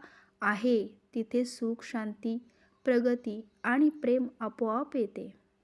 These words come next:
चिमणीसुद्धा घरात येणं हे बहुतेक वेळा शुभच असतं आणि ते श्रद्धा, विज्ञान आणि निसर्गाचे एक सुंदर संगम आहे. आपल्या जुन्या परंपरांमध्ये चिमणीला घराची शोभा म्हटलं गेलं आहे.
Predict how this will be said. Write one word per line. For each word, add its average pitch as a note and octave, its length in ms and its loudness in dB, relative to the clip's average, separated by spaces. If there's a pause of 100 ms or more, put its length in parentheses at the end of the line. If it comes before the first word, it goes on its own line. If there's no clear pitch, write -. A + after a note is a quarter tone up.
(1500)
चिमणीसुद्धा D#4 760 2
घरात B3+ 420 -2
येणं B3 340 2
हे C4+ 160 -2
बहुतेक B3 540 -2
वेळा A3+ 260 -2 (280)
शुभच C4 500 -2
असतं G3 360 -10 (360)
आणि A#3+ 280 0 (100)
ते C4 100 0
श्रद्धा, A3 520 -8 (520)
विज्ञान B3 520 2
आणि A3+ 200 -2
निसर्गाचे A#3 640 0
एक A#3+ 160 0
सुंदर D4+ 480 4
संगम A3 480 -4
आहे. G3+ 240 -12 (2250)
आपल्या C#4 360 -2
जुन्या D4 360 2
परंपरांमध्ये C#4+ 840 0
चिमणीला B3+ 540 0
घराची B3 440 -2
शोभा A#3 400 -2
म्हटलं A#3 380 0
गेलं G#3+ 220 -4
आहे. A3 380 -10